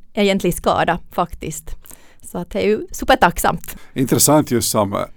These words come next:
Speaker 2: Nicke också sa samma sak, att han aldrig skadat sig. Jag var
Speaker 1: Nej.
Speaker 2: så där, va?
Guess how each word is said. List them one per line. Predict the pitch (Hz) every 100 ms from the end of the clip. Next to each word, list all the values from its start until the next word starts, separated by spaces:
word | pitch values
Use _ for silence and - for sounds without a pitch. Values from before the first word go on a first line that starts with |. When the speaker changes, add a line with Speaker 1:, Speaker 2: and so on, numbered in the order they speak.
| -
Speaker 2:
Nicke | 120 143 - - 90
också | 85 -
sa | 101 101 90
samma | 104 95 90
sak, | - 92 -
att | 87
han | 113
aldrig | 135 95 104
skadat | - 143 147 90
sig. | - 92
Jag | 95
var | 101
Speaker 1:
Nej. | 113
Speaker 2:
så | 104
där, | 95 90 - -
va? | - 131 165